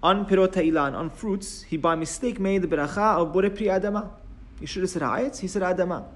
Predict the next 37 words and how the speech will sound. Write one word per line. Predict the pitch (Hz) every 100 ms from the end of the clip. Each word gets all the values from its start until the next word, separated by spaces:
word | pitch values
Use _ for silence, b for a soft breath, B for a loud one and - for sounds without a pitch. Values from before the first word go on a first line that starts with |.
| - B B B B
Yatsa. | 170 160 139 - - - - B B B
B'di'avad, | 127 143 110 117 110 143 185 - - -
if | 165 -
he |
said | 123 120 123
this | 196
Beracha, | 202 214 226 240 220
he's | 208 202
yotze. | 220 220 214 202 196 - - - B B B B B
Al | 175 -
pirot | 190 180 180
ha'aretz, | 107 143 123 147 190 - - 139
if | 135
a | 127
person | 156 151 156 135
on, | 127
uh, | 117
some | 113 143 139
type | 139 131
of, | 123 110 - B B
um, | 117 104 107
vegetable | 104 123 120 - 107 120 147
or, | 107
right, | - 110 120 143
that, | 113 -
that | 104 110
grew | 120
from | 117
the | 110
ground, | 104 110 113 131
he | 120
said | 151 131
bore | 135
pri | 131 123
ha'etz | 117 143 135 -
by | 113
mistake, | 110 - 107 107 - -